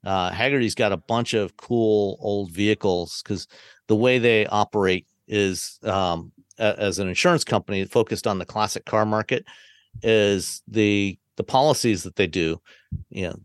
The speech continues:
you can get an insurance policy from them where there's a, a guaranteed price, um, for, you know, to, to cover, you know, that they will cover your car for. And if you decide,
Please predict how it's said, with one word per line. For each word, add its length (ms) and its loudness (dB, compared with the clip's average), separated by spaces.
you 200 -6
can 300 -2
get 240 0
an 100 2
insurance 340 0
policy 400 0
from 240 -6
them 240 -2
where 120 -2
there's 220 -4
a, 220 -2
a 80 -8
guaranteed 640 0
price, 500 -2
um, 580 0
for, 680 4
you 120 0
know, 160 -4
to, 200 2
to 160 -10
cover, 420 -2
you 100 -2
know, 80 0
that 240 -4
they 140 2
will 280 0
cover 220 0
your 140 -2
car 240 0
for. 380 -6
And 520 0
if 340 -4
you 120 -2
decide, 680 2